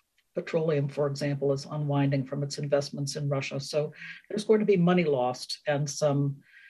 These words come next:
some steps that will have to be taken to mitigate, uh, the problems for Western, uh, corporations and banks. But I think,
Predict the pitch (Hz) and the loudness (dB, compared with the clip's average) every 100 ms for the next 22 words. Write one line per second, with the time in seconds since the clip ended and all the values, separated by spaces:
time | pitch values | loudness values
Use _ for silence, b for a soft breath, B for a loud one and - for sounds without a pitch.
0 | b b - - 151 135 175 170 - 143 | b b -10 -4 -4 0 2 2 -2 -2
1 | 147 151 143 - _ - - 139 - 165 | -2 -2 -4 -8 _ -20 -14 -10 -4 -4
2 | 156 131 143 151 156 143 135 127 127 - | -2 -4 -2 -2 -2 0 0 0 -4 -8
3 | 135 139 131 135 - 135 - 143 143 135 | -4 -4 -2 -6 -6 -8 -4 -4 -2 -2
4 | - 139 135 147 143 143 139 127 - 135 | -2 -2 0 0 -2 -4 -2 -4 -4 -4
5 | 131 - - 143 - 139 139 139 135 131 | -4 -6 -6 -6 0 0 0 -4 -4 -4
6 | 135 143 135 131 - 143 143 - - 147 | -2 0 0 -4 -4 -2 -2 -6 -8 -8
7 | 143 156 147 | -6 -6 -6